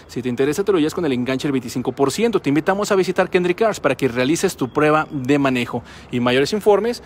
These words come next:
a los teléfonos de contacto de Dylan, de Oscar, de Jaime y Rodrigo, te mandan toda la información. Las Rangers o las pickups las tengo en otro punto de venta. Ah, te puedo decir, mira, vamos a mostrar la Suburban y tengo un Ford Expedition también disponible. Mm,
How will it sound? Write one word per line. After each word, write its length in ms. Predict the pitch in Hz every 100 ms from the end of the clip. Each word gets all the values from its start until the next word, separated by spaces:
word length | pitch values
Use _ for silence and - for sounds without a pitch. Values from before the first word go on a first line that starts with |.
| - -
a 60 | 127
los 120 | 131
teléfonos 380 | 139 143 151 139
de 100 | 131
contacto 540 | 139 139 220 - 254 262 - - -
de 240 | 123 214
Dylan, 360 | 180 156 175 170
de 80 | 139
Oscar, 200 | 143 135
de 80 |
Jaime 220 | - 139 143
y 20 |
Rodrigo, 340 | 190 220 214
te 140 | 214 127
mandan 420 | 143 170 170 156
toda 100 | 147
la 60 |
información. 580 | 135 135 123 123 143 131 - - - -
Las 180 | 139
Rangers 320 | 139 214 254 226
o 20 |
las 140 | 185
pickups 340 | - 196 226 233
las 100 | 196
tengo 160 | 180
en 40 | 180
otro 160 | 175 175
punto 300 | 160 147 139
de 120 | 135
venta. 360 | 175 196 127 - - - -
Ah, 340 | 160 185 196 180
te 80 | 175
puedo 200 | 185 185
decir, 200 | 175 165
mira, 140 | 147
vamos 220 | 156 196
a 40 | 190
mostrar 200 | 151 170
la 80 |
Suburban 580 | 175 151 135 185 208 240
y 100 | 151
tengo 200 | 139 160
un 60 | 175
Ford 220 | 165 170
Expedition 540 | 165 - 135 143 170 156
también 300 | 123 131 143
disponible. 560 | - 147 175 196 220 - - - - -
Mm, 680 | 131 139 139 139 139 143 139